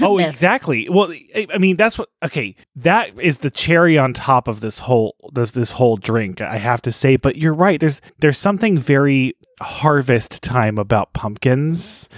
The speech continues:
Speaker 2: <laughs> that, you know, it, it really does kind of fit the theme. That sounds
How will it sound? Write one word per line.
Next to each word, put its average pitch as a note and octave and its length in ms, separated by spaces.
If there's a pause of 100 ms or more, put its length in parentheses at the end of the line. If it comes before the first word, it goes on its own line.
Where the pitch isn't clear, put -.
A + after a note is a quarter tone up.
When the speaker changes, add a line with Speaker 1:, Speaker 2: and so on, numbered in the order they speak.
(120)
Speaker 2:
<laughs> F#5 200
that, E3 260 (140)
you G3 120
know, E3+ 200
it, F3+ 340
it A3 260
really A#3 280
does G#3+ 320
kind E3+ 220
of D3 80
fit - 280
the D3+ 80
theme. D#3+ 340
That C#3 180
sounds D3 680